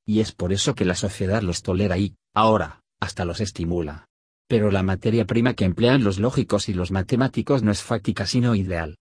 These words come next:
Por ejemplo, el concepto de número abstracto nació, sin duda,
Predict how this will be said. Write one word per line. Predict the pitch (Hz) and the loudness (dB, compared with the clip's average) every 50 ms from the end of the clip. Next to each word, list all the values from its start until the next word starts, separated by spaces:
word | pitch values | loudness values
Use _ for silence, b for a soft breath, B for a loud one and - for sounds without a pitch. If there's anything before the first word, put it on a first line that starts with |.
| _ | _
Por | - 113 113 | -2 -2 0
ejemplo, | 113 95 - 147 120 - - 90 80 78 - - _ _ _ | 0 2 2 2 2 2 -2 -6 -8 -8 -12 -18 _ _ _
el | - 101 95 | -6 -4 -2
concepto | - 98 92 - - 101 - - 95 | -2 -2 -2 -2 -2 -4 -2 -2 -2
de | 90 90 | 0 0
número | 90 92 92 98 98 95 | 0 0 0 0 0 -2
abstracto | 90 - - - 107 104 107 - 147 143 | -2 -4 -6 -4 -4 -4 -2 0 0 0
nació, | 120 117 104 - 107 87 - - _ _ _ _ | 0 0 -2 -2 -4 -4 -4 -6 _ _ _ _
sin | - - - 113 101 101 | -16 -8 -6 -4 -2 0
duda, | 110 117 98 92 87 87 - | 0 0 0 -2 -4 -6 -10